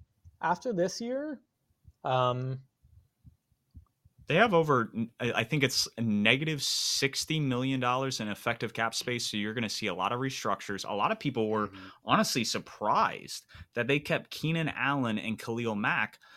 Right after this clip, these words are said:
Speaker 2: not because of what they can produce on the field, but because of how their contracts were structured and how that was going to cripple them. So they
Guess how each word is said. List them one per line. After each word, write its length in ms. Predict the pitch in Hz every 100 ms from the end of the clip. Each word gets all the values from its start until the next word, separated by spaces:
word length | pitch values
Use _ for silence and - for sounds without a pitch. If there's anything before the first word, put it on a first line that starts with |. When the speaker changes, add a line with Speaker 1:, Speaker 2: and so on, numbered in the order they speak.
| -
Speaker 2:
not 240 | - 214 139
because 400 | 135 143 139 110
of 160 | 101
what 240 | 98 131 113
they 120 | 113
can 180 | - 107
produce 400 | 113 110 110 -
on 120 | 95
the 80 | 80
field, 600 | - - 208 139 87 85 - - -
but 100 | 131
because 360 | 123 151 131
of 100 | 110
how 400 | - - 123 151
their 160 | 147 117
contracts 640 | - 127 196 - 95 -
were 80 | 107
structured 500 | - 113 104 - 110
and 140 | 101 95
how 200 | 117 123
that 120 | 117
was 140 | 113
going 180 | 104 104
to 60 | 82
cripple 480 | - - 151 98 80
them. 200 | 60 58
So 160 | 113
they 140 | 113